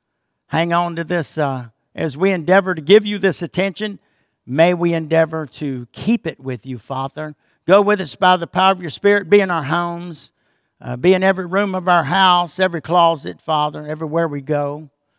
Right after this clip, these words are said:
Uh, touch our lives. Remind us that every word that comes out of our mouth is important, Father.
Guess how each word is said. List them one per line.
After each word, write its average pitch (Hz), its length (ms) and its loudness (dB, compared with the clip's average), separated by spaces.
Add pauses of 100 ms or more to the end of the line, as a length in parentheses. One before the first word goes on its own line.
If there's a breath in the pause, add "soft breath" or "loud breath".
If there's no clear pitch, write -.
(760)
Uh, 113 220 -10
touch 175 280 -2
our 165 100 -2
lives. 160 420 2
Remind 160 340 -2
us 151 120 -8
that 160 100 -8
every 165 220 0
word 165 320 0
that 156 100 -12
comes 160 280 -6
out 165 100 -2
of 156 120 -8
our 156 140 0
mouth 175 420 0
is 139 140 -8
important, 160 560 -8
Father. 135 460 -12